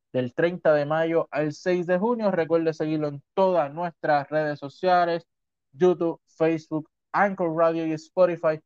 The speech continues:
como Surtido Deportivo. Dele like, dele a la campanita, comparta, oye, y suscríbase para que pueda disfrutar de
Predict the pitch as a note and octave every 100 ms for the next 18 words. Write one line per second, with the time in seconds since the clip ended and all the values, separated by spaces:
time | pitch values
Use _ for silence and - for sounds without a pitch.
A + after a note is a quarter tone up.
0 | _ _ - G#3+ G3+ F#3+ F3+ E3 - F#3
1 | F3+ F3 F3 F3 E3+ E3 G3+ G3+ G3 F#3
2 | _ _ _ D#3 F#3+ F#3 E3 E3 D#3+ _
3 | _ _ _ _ _ _ F3+ A3 G#3+ F#3
4 | E3 E3 D#3+ D#3 D#3 D3 D3 C#3 D3 C#3
5 | C3+ - A2+ A2+ _ E3 F3 E3+ _ D#3
6 | D3 - _ _ _ _ _ B2+ D3+ C#3+
7 | C3 - B2+ _ - F#3 F#3+ C3 - G#2
8 | - _ _ _ _ B2 D#3 F3 D3 B2+
9 | D3 D#3 D3+ D3 D3 C#3+ D3 D3+ D3+